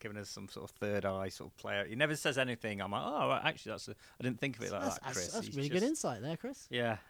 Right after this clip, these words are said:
Speaker 1: he's not good. But no Marv, I forgot. Uh, no
Speaker 2: No.
Speaker 1: Marv, no Hubie, obviously. I
Speaker 2: Yeah.
Speaker 1: forgot about Marv. Um, they've got the Warriors, uh, announcer, Bob Fitzgerald. He's been on a few of the games, which is, feels weird, him not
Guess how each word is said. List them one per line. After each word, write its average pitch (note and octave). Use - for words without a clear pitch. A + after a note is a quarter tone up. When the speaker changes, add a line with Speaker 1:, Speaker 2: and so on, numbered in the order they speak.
Speaker 1:
he's G#2+
not G2
good. F#2
But F#2+
no G3+
Marv, F#3
I A#2+
forgot. C3+
Uh, G2+
no A2+
Speaker 2:
No. C3
Speaker 1:
Marv, G#2+
no G#2
Hubie, F#2
obviously. E2+
I -
Speaker 2:
Yeah. -
Speaker 1:
forgot C3+
about A#2
Marv. F2
Um, F#2
they've G2+
got A2+
the G2
Warriors, G2+
uh, F2
announcer, F2+
Bob F2+
Fitzgerald. F2+
He's F#2+
been F2+
on F2
a G2
few F2+
of E2+
the E2+
games, E2+
which -
is, -
feels F#2+
weird, E2+
him F#2+
not F2